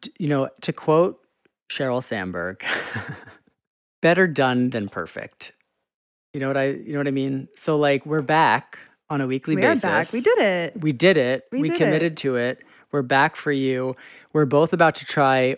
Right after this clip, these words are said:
Speaker 1: Oura rings and find out how,
Speaker 2: Yeah.
Speaker 1: and we're gonna compare notes about our
Speaker 2: We're gonna
Speaker 1: sleep.
Speaker 2: go on this journey together.
Speaker 1: So this is gonna be a fun journey, but we'll be back next week with a brand new episode. I've gotta go. I have so many people in my house now. I have to go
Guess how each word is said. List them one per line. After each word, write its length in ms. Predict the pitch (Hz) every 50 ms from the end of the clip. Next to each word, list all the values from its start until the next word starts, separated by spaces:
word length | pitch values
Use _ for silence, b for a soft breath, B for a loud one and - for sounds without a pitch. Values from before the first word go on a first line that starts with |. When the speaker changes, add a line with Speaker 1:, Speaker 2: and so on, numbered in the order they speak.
| - _
Speaker 1:
Oura 340 | 143 135 135 147 143 135 117
rings 460 | 110 107 107 107 110 110 120 127 - -
and 320 | - 147 139 131 131 -
find 360 | - - - 147 127 139 139
out 260 | 143 135 131 127 123 135
how, 180 | 127 123 131
Speaker 2:
Yeah. 380 | 127 - - - 170 170 165 160
Speaker 1:
and 160 | 160 160 160
we're 100 | 139 135
gonna 400 | 127 143 135 135 131 127 131 - - _
compare 360 | - 135 131 - - 131 131
notes 360 | 123 120 120 113 117 113 - -
about 200 | 117 117 113 110
our 60 | 107
Speaker 2:
We're 40 | -
gonna 120 | 190 196 202
Speaker 1:
sleep. 100 | 190 180
Speaker 2:
go 60 | 180
on 80 | 185 185
this 140 | 175 165 -
journey 340 | - - 170 170 170 165 160
together. 360 | 165 160 156 156 156 160 151
Speaker 1:
So 180 | 151 - 156 147
this 220 | 131 147 147 -
is 40 | 170
gonna 120 | 170 156
be 140 | 143 143 143
a 40 | 135
fun 280 | - - 139 135 139 127
journey, 320 | 131 127 127 127 123 123
but 220 | 123 127 131 127
we'll 120 | 123 151 147
be 100 | 160 160
back 240 | 143 151 147 - -
next 240 | 165 147 - -
week 120 | 160 151 135
with 120 | 156 135
a 40 | 131
brand 260 | 120 131 131 131 131
new 80 | 135 139
episode. 840 | 139 135 - - 131 - - 139 131 131 127 123 123 127 123 120 - _ _ _ _
I've 140 | - 135 139
gotta 220 | 151 160 156 151 139
go. 720 | 127 139 131 131 127 127 127 127 127 123 123 127 - - _ _ _
I 100 | - 131
have 260 | 131 139 131 127 - -
so 260 | - - - - 143
many 160 | 139 143 143
people 260 | 127 143 131 - 135
in 80 | 127 117
my 120 | 117 110 107
house 320 | 110 117 117 113 - -
now. 300 | 117 98 101 101 98 98 -
I 100 | - 120
have 120 | 113 107 -
to 60 | 117
go 500 | 117 - 107 98 95 95 92 95 101